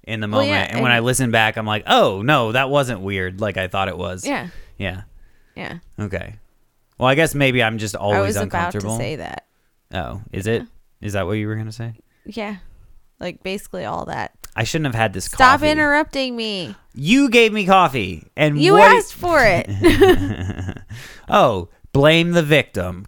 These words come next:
Speaker 1: Good
Speaker 2: Yes.
Speaker 1: job.
Speaker 2: Yes.
Speaker 1: You're, you're basically an apologist now.
Speaker 2: A, a coffee apologist.
Speaker 1: Yeah.
Speaker 2: Good. <laughs>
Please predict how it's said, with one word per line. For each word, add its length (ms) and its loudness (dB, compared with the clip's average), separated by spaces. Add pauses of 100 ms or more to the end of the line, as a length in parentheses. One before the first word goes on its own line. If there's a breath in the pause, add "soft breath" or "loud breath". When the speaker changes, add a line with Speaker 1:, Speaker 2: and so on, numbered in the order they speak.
(100)
Speaker 1:
Good 380 4
Speaker 2:
Yes. 200 -14
Speaker 1:
job. 520 0 (200)
Speaker 2:
Yes. 160 0
Speaker 1:
You're, 240 4
you're 240 0
basically 800 0
an 140 -4
apologist 680 -4
now. 320 -10 (500 soft breath)
Speaker 2:
A, 220 -2
a 80 -6
coffee 420 -4
apologist. 600 -4
Speaker 1:
Yeah. 400 0 (800)
Speaker 2:
Good. 340 -4 (1000)
<laughs> 200 -10